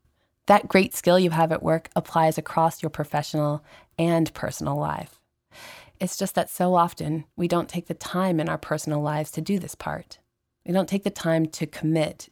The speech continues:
to our self-care. And being healthy requires radical self-care. We think of self-care as a luxury, so we use demanding language with ourselves. That means we establish goals that don't align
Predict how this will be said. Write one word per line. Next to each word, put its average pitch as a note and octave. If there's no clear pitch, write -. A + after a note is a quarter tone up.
to E3+
our -
self-care. D3+
And D3+
being F#3
healthy F#3
requires D3+
radical D3
self-care. -
We A#3
think D#4+
of C#4+
self-care G#3+
as G3+
a F#3
luxury, D#3
so -
we F3+
use E3+
demanding D#3+
language D3+
with D3
ourselves. -
That -
means E3
we D#3+
establish D#3+
goals E3
that D3
don't F3+
align D3